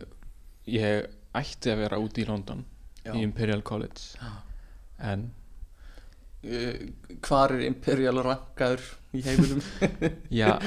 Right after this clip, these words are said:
Speaker 1: ánægulegt að þú skulle spyrja.
Speaker 2: <laughs>
Speaker 1: Sko, ég held, sko, síðast þegar ég kíkti,
Speaker 2: Já.
Speaker 1: að þá held ég að á meðal, sko, svona ve-, verkfræðiskóla.
Speaker 2: Já.
Speaker 1: Því að hann sérhæfði sig bara í verkfræðigreinum
Speaker 2: Já.
Speaker 1: og, og einhverju svona viðskipta.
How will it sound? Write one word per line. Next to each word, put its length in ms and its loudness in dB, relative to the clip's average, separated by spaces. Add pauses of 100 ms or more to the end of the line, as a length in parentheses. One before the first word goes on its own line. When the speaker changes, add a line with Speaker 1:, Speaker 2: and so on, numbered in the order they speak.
(140)
Speaker 1:
ánægulegt 500 2
að 20 2
þú 60 0
skulle 180 2
spyrja. 300 2 (880)
Speaker 2:
<laughs> 1120 -4
Speaker 1:
Sko, 160 -2 (480)
ég 180 0
held, 400 -2 (360)
sko, 200 -6
síðast 360 2
þegar 100 2
ég 60 -8
kíkti, 300 -4
Speaker 2:
Já. 180 -6 (420)
Speaker 1:
að 260 2
þá 160 -2
held 240 0
ég 80 4
að 80 2
á 80 0
meðal, 380 2
sko, 300 -2
svona 260 -4 (320)
ve-, 240 -8
verkfræðiskóla. 880 -4
Speaker 2:
Já. 200 -4 (600)
Speaker 1:
Því 120 -2
að 100 0
hann 140 0
sérhæfði 420 2
sig 260 -2
bara 380 0
í 140 0 (200)
verkfræðigreinum 840 -4
Speaker 2:
Já. 120 -12
Speaker 1:
og, 200 4
og 240 2
einhverju 240 -4
svona 160 -4
viðskipta. 420 -6